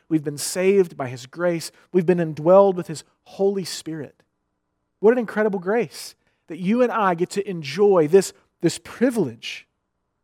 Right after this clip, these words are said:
And it gets better. One day, when we see Jesus face to face, there won't be a need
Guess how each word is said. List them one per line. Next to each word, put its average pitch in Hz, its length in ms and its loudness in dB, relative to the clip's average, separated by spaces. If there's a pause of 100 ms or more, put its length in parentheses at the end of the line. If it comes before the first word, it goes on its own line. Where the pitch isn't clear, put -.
(440)
And 165 100 0
it 180 40 -2
gets 185 180 -2
better. 139 500 -2 (640)
One 170 260 -2
day, 202 360 2 (880)
when 151 140 -6
we 165 100 -2
see 185 220 -4
Jesus 170 380 -4
face 160 240 -2
to - 80 -14
face, 147 440 -10 (680)
there 160 140 8
won't 165 360 0
be 175 280 2
a 151 60 -4
need 135 520 -6